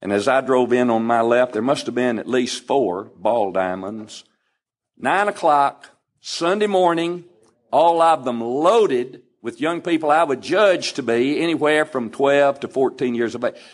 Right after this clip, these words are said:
They, they were having a, a, a ball tournament. And, and I opened the meeting that morning by saying,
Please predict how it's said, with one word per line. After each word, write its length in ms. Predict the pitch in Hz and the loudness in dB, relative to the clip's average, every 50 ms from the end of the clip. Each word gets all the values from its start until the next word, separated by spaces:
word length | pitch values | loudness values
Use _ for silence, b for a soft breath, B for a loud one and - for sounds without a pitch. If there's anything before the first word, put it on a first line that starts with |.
| B B | B B
They, 160 | - 160 202 190 | -2 0 0 0
they 200 | - - 165 190 | 0 0 0 2
were 140 | 170 131 | 2 2
having 220 | 131 127 127 165 190 | 2 2 0 -2 -4
a, 100 | 220 - - _ _ _ - | -6 -6 -10 _ _ _ -14
a, 100 | 147 - _ _ - | -14 -14 _ _ -2
a 80 | 202 208 | -2 0
ball 340 | 208 254 302 285 190 113 90 | 0 0 0 0 -2 -4 -6
tournament. 320 | - 95 80 - - - _ _ _ _ _ _ _ _ _ _ _ _ _ _ _ _ _ _ | -8 -10 -14 -14 -18 -20 _ _ _ _ _ _ _ _ _ _ _ _ _ _ _ _ _ _
And, 140 | - 165 165 | -10 -6 -4
and 160 | 175 190 208 | -2 0 2
I 100 | 233 233 | 4 4
opened 300 | 202 214 202 202 208 208 | 4 4 2 0 -4 -6
the 60 | 214 | -6
meeting 440 | 220 220 190 151 113 104 95 92 - _ _ _ _ | -4 -2 -2 -2 -4 -6 -10 -14 -20 _ _ _ _
that 220 | - 156 - - | -2 0 0 0
morning 320 | 160 170 165 143 127 113 107 | 0 0 0 0 0 -2 -2
by 80 | 117 | -4
saying, 400 | 113 - - 139 120 117 110 98 | -4 -2 -2 0 0 0 -2 -4